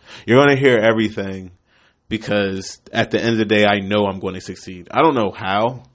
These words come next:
<laughs> I don't know. I f-, but it's the same feeling I've always felt. The difference being is that I really do feel like that. And when I say make it,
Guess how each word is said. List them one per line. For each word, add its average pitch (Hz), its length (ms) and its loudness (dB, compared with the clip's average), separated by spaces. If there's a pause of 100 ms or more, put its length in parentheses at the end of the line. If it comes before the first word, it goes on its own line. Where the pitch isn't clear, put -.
<laughs> - 200 -20 (480)
I - 140 -14
don't 120 260 0
know. 113 300 0 (280)
I 113 120 2
f-, - 200 -6
but 110 400 -6 (120)
it's 107 140 -14
the 110 100 -6
same 117 260 -4
feeling 117 280 2
I've 101 100 0
always 110 260 4
felt. 113 440 0 (1000)
The 107 100 0
difference 123 580 0
being 156 680 -2 (420)
is 113 180 0
that 104 360 -4 (1040)
I 120 100 2
really 131 260 6
do 127 100 2
feel 123 180 0
like 110 280 2
that. 101 340 -4 (2000)
And 123 100 2
when 135 100 6
I 143 60 6
say 147 220 4
make 104 340 -2
it, 92 200 -12